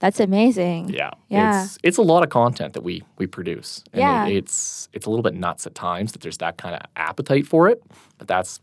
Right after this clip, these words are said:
Speaker 2: that's where Edmonton is with hockey, I guess.
Speaker 1: Yeah. And, and your title is managing editor. Do you read everything that goes on the site?
Speaker 2: I read everything that goes on the site. Um,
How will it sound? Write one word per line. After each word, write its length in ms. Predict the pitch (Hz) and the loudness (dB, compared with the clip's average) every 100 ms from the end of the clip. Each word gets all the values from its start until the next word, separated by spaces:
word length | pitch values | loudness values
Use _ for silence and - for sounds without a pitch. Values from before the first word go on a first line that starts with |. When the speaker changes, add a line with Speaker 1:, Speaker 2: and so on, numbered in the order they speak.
| _ | _
Speaker 2:
that's 200 | 90 98 | -4 0
where 120 | - 104 | 4 4
Edmonton 280 | 110 98 | 2 0
is 160 | 98 101 | 0 2
with 140 | 98 | 0
hockey, 340 | 87 90 - 65 | 2 2 2 -4
I 60 | |
guess. 400 | 85 90 - - - | 0 -2 -2 -8 -6
Speaker 1:
Yeah. 360 | 214 208 202 202 _ _ - - - | 0 0 -2 -8 _ _ -20 -20 -8
And, 100 | 208 | -4
and 220 | 220 214 | -2 0
your 100 | 220 | 0
title 360 | 226 262 254 262 | 2 2 4 4
is 160 | 247 | 4
managing 480 | 220 208 208 214 196 | 2 2 0 0 -2
editor. 360 | 175 208 190 175 | 0 -2 0 -2
Do 140 | 160 | -2
you 200 | 185 190 | 0 0
read 280 | 185 185 196 | 0 -2 0
everything 600 | 135 165 202 - 240 240 | -2 -2 -4 -4 -4 -2
that 160 | 233 - | -4 -2
goes 240 | 202 208 | -4 -2
on 100 | 220 | -2
the 100 | 208 | -2
site? 380 | 208 214 262 269 _ _ _ - | -4 -6 -6 -10 _ _ _ 2
Speaker 2:
I 80 | 139 | 4
read 220 | 214 202 | 6 8
everything 260 | 190 180 180 | 8 6 6
that 60 | |
goes 140 | 156 147 | 6 6
on 100 | 151 | 4
the 60 | |
site. 340 | 143 107 113 - - - | 4 6 4 2 -12 -10
Um, 640 | 107 98 95 95 95 95 | -2 2 4 4 4 2